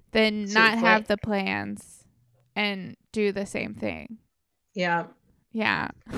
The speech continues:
Speaker 1: <laughs>
Speaker 2: One thing that I think I'll, I'll keep up is, like, I used to,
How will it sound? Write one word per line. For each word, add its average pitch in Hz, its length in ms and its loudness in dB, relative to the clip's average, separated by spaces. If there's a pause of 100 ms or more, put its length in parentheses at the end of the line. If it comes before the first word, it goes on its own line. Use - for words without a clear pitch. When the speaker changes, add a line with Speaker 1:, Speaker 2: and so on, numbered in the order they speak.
(140)
Speaker 1:
<laughs> 262 280 6 (140)
Speaker 2:
One 320 240 8
thing 339 200 6
that 254 100 8
I 226 80 8
think 202 260 0
I'll, 175 400 4 (160)
I'll 175 220 0
keep 190 320 -2
up 180 180 2
is, 175 100 2
like, 202 160 10
I 240 40 10
used 269 360 6
to, 233 440 4